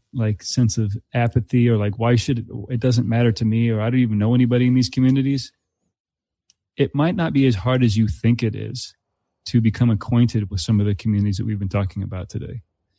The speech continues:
And, and that the U S is a country of immigrants, right? There are people who've been resettled from all over the world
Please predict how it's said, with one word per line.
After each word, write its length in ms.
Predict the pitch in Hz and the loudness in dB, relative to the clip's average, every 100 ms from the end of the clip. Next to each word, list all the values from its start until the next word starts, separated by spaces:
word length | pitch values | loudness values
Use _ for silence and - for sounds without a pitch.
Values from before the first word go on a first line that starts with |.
| _ _ _ - | _ _ _ 0
And, 500 | 113 113 113 113 - _ _ _ _ _ _ _ _ _ _ _ _ - | 4 6 4 2 -4 _ _ _ _ _ _ _ _ _ _ _ _ -2
and 260 | 120 120 - _ _ _ _ _ _ - | 0 2 -2 _ _ _ _ _ _ -4
that 400 | 123 123 120 - _ _ _ _ _ _ _ - | 0 2 0 -4 _ _ _ _ _ _ _ -2
the 140 | 123 113 135 | 2 4 4
U 80 | 127 | 4
S 300 | 147 - - | 2 -2 -4
is 420 | 120 117 117 104 | -2 2 2 0
a 140 | 127 117 | -2 -2
country 420 | - 110 - 127 | -2 -4 -2 -2
of 80 | 123 | 0
immigrants, 600 | 143 120 - - - - _ _ _ _ - | 0 -2 -4 -10 -16 -20 _ _ _ _ -4
right? 280 | 104 123 - _ _ _ _ - | -2 -2 -4 _ _ _ _ -2
There 100 | 117 | 0
are 40 | |
people 300 | 104 131 143 | 2 2 4
who've 140 | 123 117 | 2 4
been 160 | 120 | 4
resettled 500 | 117 107 131 120 117 | 4 2 0 -2 -2
from 240 | 104 113 104 | -2 0 0
all 320 | 127 127 123 139 | -2 -4 -4 -2
over 260 | 120 113 | -2 -2
the 120 | 110 | -2
world 440 | 107 120 117 98 | -2 -2 -4 -6